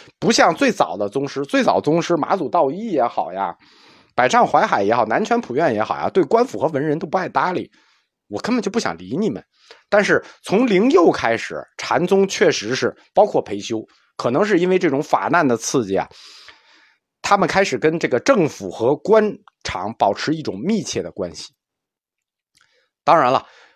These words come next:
保持这种关系的目的是为了争取从地方到中央各级官员的支持，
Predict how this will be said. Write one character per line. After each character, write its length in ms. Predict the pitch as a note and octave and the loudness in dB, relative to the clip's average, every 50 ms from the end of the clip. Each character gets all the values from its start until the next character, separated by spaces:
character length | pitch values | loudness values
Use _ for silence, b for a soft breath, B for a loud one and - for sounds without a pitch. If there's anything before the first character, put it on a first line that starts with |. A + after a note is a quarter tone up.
| b _ | b _
保 160 | - D3+ D3 C#3+ | 2 4 4 4
持 160 | - A3 B3 | 4 2 2
这 20 | |
种 160 | B3+ A3 - | 4 4 4
关 260 | - - G#3 B3+ C4+ C4+ | 4 4 4 6 6 4
系 140 | - F#3+ | 4 4
的 80 | D#3+ D#3 | 4 4
目 240 | G3 A#3+ D4+ C#4+ F#3+ | 6 6 6 6 4
的 220 | - A#2 - _ _ _ _ _ _ _ _ | 2 -2 -6 _ _ _ _ _ _ _ _
是 200 | - - - F3 | -4 -2 0 2
为 180 | E3 G#3+ F#3+ D3+ | 4 6 6 6
了 160 | B2+ A2 G#2 | 6 4 2
争 300 | - - F#3 F#3 F#3 F3+ | 2 2 4 4 4 2
取 380 | - - - - G#2 F#2 F#2 | 0 -2 -6 -6 -6 -6 -8
从 320 | F#2 - - A#2+ B2+ D#3 F#3 | -8 -6 -2 0 0 0 2
地 220 | F3+ G#3+ E3 C3+ | 2 2 2 2
方 260 | - - C#3 C3+ C#3+ | 4 4 4 4 4
到 160 | C3+ E3 D3 B2 | 4 2 2 4
中 200 | - E3 D#3+ D#3+ | 2 0 0 2
央 320 | D#3+ D#3 D3+ D#3 D#3+ D#3+ | 2 4 4 2 0 -2
各 260 | D3+ - G#3 G3 D#3 B2+ | -4 0 2 4 4 2
级 200 | - - B2+ C3+ | 2 -2 -6 -2
官 200 | B2 E3+ E3 D#3 | 0 0 2 2
员 140 | C#3 C#3 | 0 0
的 80 | D3+ C3+ | -2 -4
支 220 | A2+ - D#3 E3+ | -6 -6 -8 -10
持， 300 | D#3 - - - - - | -10 -10 -12 -16 -16 -16